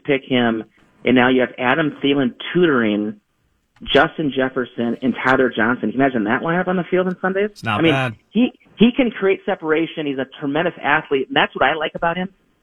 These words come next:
Speaker 1: You have so, you have the most athletic people in the, on the field that are going up trying to high point a ball. I think his vertical is, like, forty-two inches.
Speaker 2: Whoa.
Speaker 1: He's got freakish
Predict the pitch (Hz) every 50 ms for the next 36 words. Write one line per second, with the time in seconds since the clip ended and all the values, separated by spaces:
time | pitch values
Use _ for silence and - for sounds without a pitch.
0 | _ - 220 277 247 - - - - 180 196 208 226 202 - - - 160 202 262
1 | 190 170 - - 156 143 143 143 143 139 - _ - 143 143 - - 123 127 139
2 | 170 214 226 220 - _ _ - - 185 185 - 185 175 - 120 135 127 - -
3 | - - _ - 135 143 127 120 - - - - 190 180 151 117 107 107 107 -
4 | _ _ _ _ _ - - - 127 127 127 - 131 143 147 143 143 139 - -
5 | 143 135 123 117 - - 127 131 - - 127 120 110 110 110 101 92 - _ _
6 | _ _ _ _ _ _ _ - 131 - - - 247 285 - 403 294 175 - 131
7 | 143 160 175 - 147 139 127 117 - - - 127 127 139 139 131 - - 127 117
8 | 113 113 - - - - - - _ - 123 131 123 196 196 220 185 - - -
9 | - - - - - 185 196 202 233 254 269 269 - 226 165 135